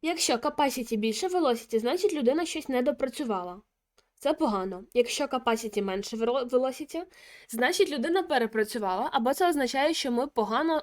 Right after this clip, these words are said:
оцінили, заестімейтили задачу. До речі, про оцінку задач ми будемо говорити в наступному відео. Відповідно, це також погано. Ідеальний кейс, коли capacity мінус velocity дорівнює нулю, коли людина зробила чітко те, що і планувалося.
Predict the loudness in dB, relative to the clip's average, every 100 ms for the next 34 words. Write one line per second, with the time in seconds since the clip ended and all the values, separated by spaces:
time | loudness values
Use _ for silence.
0 | -2 -2 2 2 4 2 0 -2 -2 0
1 | 0 -2 -4 -2 -2 -2 -2 -4 -6 -8
2 | 0 2 2 0 0 0 2 0 0 0
3 | 4 4 4 2 2 2 2 0 0 0
4 | 2 0 2 0 -2 -6 -12 -20 _ -20
5 | -20 -20 -20 -20 -6 -4 2 2 2 0
6 | 0 0 0 0 -6 -6 -10 -16 _ -2
7 | 4 6 6 4 6 4 4 2 2 2
8 | 2 0 0 -2 0 0 0 -2 -2 0
9 | -2 0 2 2 0 -2 0 -2 -4 -12
10 | _ 6 8 8 8 6 4 2 0 0
11 | 0 -2 -2 -2 -2 -4 2 4 4 0
12 | -2 -4 -4 -2 -2 -6 -8 -12 -16